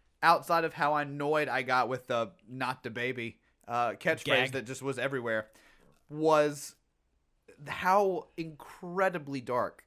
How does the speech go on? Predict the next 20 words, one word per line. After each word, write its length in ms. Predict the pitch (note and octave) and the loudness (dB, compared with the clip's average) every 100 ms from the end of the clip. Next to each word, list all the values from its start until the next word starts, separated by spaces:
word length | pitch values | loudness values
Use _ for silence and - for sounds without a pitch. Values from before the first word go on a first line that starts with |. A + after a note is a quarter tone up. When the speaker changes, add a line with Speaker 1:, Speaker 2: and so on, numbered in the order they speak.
| - | -16
Speaker 1:
the 240 | B2+ C3 B2 | -10 -8 -8
end 240 | C3 B2 | -8 -10
of 80 | B2 _ - | -12 _ -6
the 120 | - | -6
show 260 | - C4+ | 2 2
was. 640 | G#3+ A#2+ G#2+ B2+ - - - _ | 2 0 -6 -10 -16 -20 -20 _
Speaker 2:
Yeah, 220 | D#3 G3 - | 4 6 6
it 140 | D3+ F3+ | 2 2
was 200 | G3 E3+ | 2 2
super 220 | A#3 G3 | 2 2
dark. 320 | C#3+ A#2 - - | 4 0 -4 -6
Uh, 220 | C3+ C3 | -4 -4
spoiler 420 | - F#3 G3+ G3 | -4 0 2 2
alert 360 | D#3+ C#3+ C3+ - | 2 2 -2 -4
for 140 | C3 | -6
anybody 400 | C3+ D#3 D#3+ D#3 | -4 -2 -2 0
who 80 | C#3+ | 0
has 260 | B2 C3+ C3+ | 0 -4 -4
not 220 | C3+ A#2 | -6 -4
watched 400 | C3 C3 - | -4 -4 -6